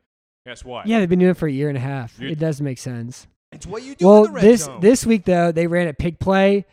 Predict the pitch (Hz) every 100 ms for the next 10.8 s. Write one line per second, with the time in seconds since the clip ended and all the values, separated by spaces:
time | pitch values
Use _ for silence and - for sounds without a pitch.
0 | _ _ - 160 165 165 160 170 170 156
1 | 151 143 139 156 165 156 - 170 170 156
2 | 151 151 131 139 143 156 156 156 160 -
3 | 147 156 165 160 - _ _ _ 123 175
4 | 160 - - 127 131 143 131 123 127 139
5 | 139 143 143 147 143 143 - 135 131 123
6 | 131 160 - 160 147 131 135 147 - 131
7 | 127 120 - _ _ - 151 147 135 147
8 | 135 135 117 - 117 117 117 117 113 131
9 | 131 190 233 247 233 - 185 208 208 240
10 | 302 - 202 208 190 180 156